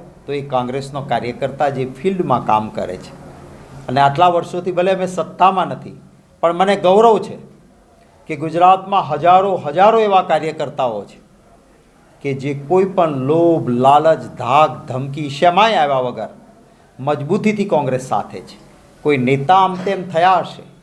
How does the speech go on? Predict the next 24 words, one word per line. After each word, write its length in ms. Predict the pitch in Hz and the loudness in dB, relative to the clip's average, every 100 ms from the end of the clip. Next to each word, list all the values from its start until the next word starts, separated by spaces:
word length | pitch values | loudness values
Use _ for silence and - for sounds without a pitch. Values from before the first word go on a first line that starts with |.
| _ _ _ _ 139 | _ _ _ _ -10
એમને 220 | 156 175 | -4 -4
એમના 220 | 185 190 185 | 0 0 2
કારણો 280 | 160 170 214 | 2 2 -2
હશે. 200 | 156 - - | -4 -6 -4
કોઈ 160 | - 175 | -4 -4
નિષ્ઠા 320 | 165 - 190 220 | -6 -4 0 0
અને 100 | 226 | 0
પ્રમાણિકતાથી 720 | 170 165 185 202 202 208 220 208 | -2 0 0 0 0 0 -2 -2
સારા 260 | 202 190 247 | 2 4 2
નેતાઓ 400 | 202 151 127 95 - - _ _ _ _ _ 185 | 0 -6 -6 -6 -12 -20 _ _ _ _ _ -2
પક્ષ 260 | 208 - | -2 -2
છોડવા 280 | 208 208 202 | -2 2 2
ન 120 | 160 185 208 | 2 0 2
માંગતા 320 | 208 196 202 170 | 0 2 2 4
હોવા 220 | 180 180 180 | 4 2 -2
છતાં 260 | 175 180 | 0 0
એમની 200 | 170 170 165 | 0 -8 -10
કેટલીક 360 | 165 165 185 185 - - _ _ _ - | -12 -8 -8 -8 -14 -20 _ _ _ -8
એજન્સીઓ, 720 | 147 131 190 180 180 185 185 180 165 | -4 2 2 2 0 4 4 4 -2
કેટલીક 340 | 151 151 135 | -6 -8 0
બાબતોની 640 | 143 147 175 180 214 175 139 | 2 4 2 0 -2 -2 -2
મજબૂરી 520 | 131 127 143 180 233 220 - - - _ - | -4 -2 -2 -2 -2 -8 -14 -20 -20 _ -2
તરફ 260 | 123 113 107 | -2 0 2
દબાવ, 340 | 123 165 214 | 4 4 2